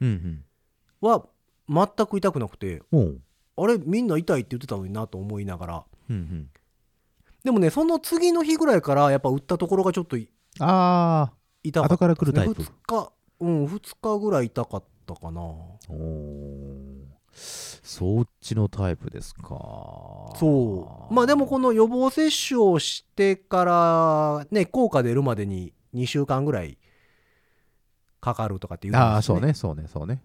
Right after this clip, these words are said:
Speaker 2: うん。
Speaker 1: だから早めに打っといてね。
Speaker 2: で、打ったから、
Speaker 1: うん。
Speaker 2: そう、打ったからといってそんなずっと持つわけでもないし、
Speaker 1: うん。
Speaker 2: 三ヶ月とかぐらいしか持たへんからね。
Speaker 1: そうですよ。
Speaker 2: うん。
Speaker 1: だからね、その方によっ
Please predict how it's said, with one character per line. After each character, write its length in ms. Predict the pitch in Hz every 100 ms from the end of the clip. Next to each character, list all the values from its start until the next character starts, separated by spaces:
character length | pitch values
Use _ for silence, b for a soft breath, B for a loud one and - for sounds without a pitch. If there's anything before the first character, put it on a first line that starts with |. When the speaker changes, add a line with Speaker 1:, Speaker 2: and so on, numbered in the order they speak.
| -
Speaker 2:
う 40 |
ん。 440 | 107 98 80 64 - _ -
Speaker 1:
だ 80 | 104
か 80 |
ら 60 | 95
早 200 | 233 220
め 60 | 196
に 60 |
打 80 | 107
っ 20 |
と 80 | 180
い 20 |
て 60 | 196
ね。 40 |
Speaker 2:
で、 60 | 254
打 0 |
っ 20 |
た 20 |
か 120 | -
ら、 340 | 170 131 170 - -
Speaker 1:
う 40 |
ん。 420 | 80 73 71 69 73
Speaker 2:
そ 220 | 151 127
う、 100 | 147
打 40 |
っ 20 |
た 180 | 165 -
か 100 | -
ら 120 | 131
と 140 | 143 135
い 40 |
っ 40 | 131
て 360 | - 120 104
そ 100 | 101
ん 40 | 117
な 100 | 113
ず 140 | 127
っ 40 | 160
と 140 | 127
持 140 | 104
つ 100 | 101
わ 120 | 113 117
け 80 |
で 80 | 98
も 120 | 78
な 140 | 78 82
い 40 |
し、 280 | 85 - 76 _ -
Speaker 1:
う 20 |
ん。 240 | - - - _ _ _ _ _ _ _ _
Speaker 2:
三 240 | - 131
ヶ 100 | 131
月 180 | 127 113
と 80 | 104
か 120 | 98
ぐ 100 | 98
ら 60 | 92
い 40 |
し 60 | -
か 100 | 82
持 140 | 98
た 100 | 87
へ 40 | 71
ん 60 |
か 100 | 67
ら 60 | 92
ね。 180 | 160 - -
Speaker 1:
そ 140 | -
う 20 |
で 100 | -
す 140 | - 107
よ。 220 | 165 202 _ _ _ _ _ _ - -
Speaker 2:
う 40 |
ん。 340 | 101 92 82 71
Speaker 1:
だ 80 | 90
か 100 | 82
ら 720 | 78 78 76 76 73 73 73
ね、 120 | 117
そ 140 | 107 85
の 100 | 80
方 240 | - -
に 120 | 95
よ 100 |
っ 40 | 80